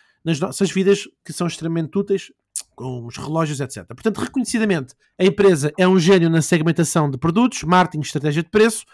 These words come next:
mas eu acho que tende a comportar-se com tudo o que diz, eh, porque é tudo incrível, espetacular, excelente, ótimo, sensacional, fantástico, in-, esplêndido, extraordinário, grandioso,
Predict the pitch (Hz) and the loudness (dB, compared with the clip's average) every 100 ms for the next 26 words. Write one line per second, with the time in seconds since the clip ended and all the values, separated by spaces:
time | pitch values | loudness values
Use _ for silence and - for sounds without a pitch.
0 | _ 196 208 233 - - 226 214 - _ | _ -2 2 2 0 -6 -8 -8 -10 _
1 | - 226 202 233 208 202 - 190 202 - | -4 -2 0 -2 -4 -4 0 2 2 -2
2 | 202 185 202 185 160 196 196 - _ _ | -4 -4 -6 -6 -4 -4 -4 -8 _ _
3 | - 170 160 147 143 - 165 180 175 202 | -4 -2 -2 -4 -8 -10 -8 -4 -2 -2
4 | 175 - 233 202 175 - 170 170 170 202 | -2 2 2 2 0 -2 -4 -4 2 4
5 | 208 180 - 170 208 214 - 160 202 202 | 6 4 0 2 4 4 0 4 4 4
6 | 180 - 170 170 - 180 196 208 - 160 | -4 -2 -2 -2 -2 0 2 2 -2 -2
7 | 196 202 202 165 156 - - - - - | 0 0 -4 -12 -12 -16 -20 -14 -12 0
8 | 202 233 196 165 - 196 185 196 208 220 | 4 4 4 0 2 2 4 4 4 4
9 | 196 180 180 170 226 208 - | 4 2 2 2 2 0 -4